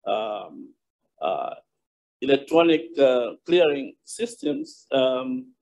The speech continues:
we have a vehicle that is tasked with, uh, with, with that purpose, which is, uh, zeccho. And under zeccho,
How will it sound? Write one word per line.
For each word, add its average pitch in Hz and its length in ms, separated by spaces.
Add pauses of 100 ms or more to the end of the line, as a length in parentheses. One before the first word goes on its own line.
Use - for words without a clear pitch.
(760)
we 156 200
have 185 340 (400)
a 143 80
vehicle 170 460
that 139 240
is 139 260 (380)
tasked - 440
with, 139 200
uh, 127 340 (160)
with, 110 320
with 135 140
that 143 260
purpose, - 420
which 143 240
is, 127 140
uh, 123 80 (500)
zeccho. 151 440 (720)
And 127 240
under 180 260
zeccho, 151 520